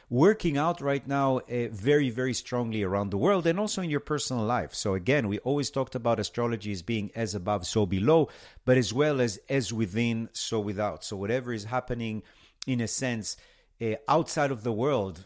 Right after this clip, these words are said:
you know, that you can read the news, in a sense, you're reading a psychological report of what's going on within you. And that's why sometimes when we look at the news, uh, we can figure out what's going on in us.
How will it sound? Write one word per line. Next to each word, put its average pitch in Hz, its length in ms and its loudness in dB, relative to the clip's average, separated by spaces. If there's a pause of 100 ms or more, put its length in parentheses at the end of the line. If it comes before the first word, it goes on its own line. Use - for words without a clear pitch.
you 104 100 -8
know, 98 140 -6
that 98 200 -8
you 98 60 -10
can 98 180 -6
read 120 240 0
the 120 80 -2
news, 120 440 0
in 117 160 -4
a 117 80 -4
sense, 156 460 -4
you're 120 120 -6
reading 131 460 -4
a 113 140 -6
psychological 117 760 -2
report 107 440 0
of 90 100 -8
what's 107 180 -4
going 101 320 -4
on 98 220 -4 (260)
within 117 460 0
you. 98 280 -4 (440)
And 104 120 -6
that's 117 220 -4
why 117 280 0 (280)
sometimes 120 680 -2
when 101 180 -4
we 98 140 -2
look 165 280 4
at 127 120 0
the 113 80 0
news, 98 560 -4 (100)
uh, 104 180 -4
we 117 180 -2
can 117 200 -4
figure 135 460 -2
out 147 400 0
what's 110 240 -4
going 107 260 -2
on 101 180 -2
in 95 140 -2
us. 143 220 0